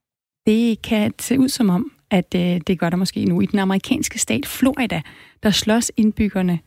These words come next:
med både Zika-virus, dengue og gul feber, og det er jo altså nogle af de sygdomme, der spredes af myg, og som kan være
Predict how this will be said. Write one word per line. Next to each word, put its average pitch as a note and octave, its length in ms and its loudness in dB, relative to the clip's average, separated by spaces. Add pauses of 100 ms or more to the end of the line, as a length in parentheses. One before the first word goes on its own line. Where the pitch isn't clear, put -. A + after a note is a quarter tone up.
(220)
med F#3+ 120 2
både E3 320 -2 (200)
Zika-virus, A#3+ 920 -2 (420)
dengue A#3 500 4 (160)
og - 180 -2
gul A#3 260 0
feber, - 440 -6 (340)
og G3 140 -2
det G#3+ 60 2
er G3+ 40 2
jo G3+ 100 0
altså A3+ 200 -2
nogle G3+ 120 4
af G3+ 60 2
de G3+ 100 -4
sygdomme, F#3+ 500 0
der F#3 120 -2 (120)
spredes F#3 680 -4
af F3 200 0 (220)
myg, A3 280 4 (140)
og F#3+ 140 -4
som F#3 180 -2
kan F3 180 -8
være F3 300 0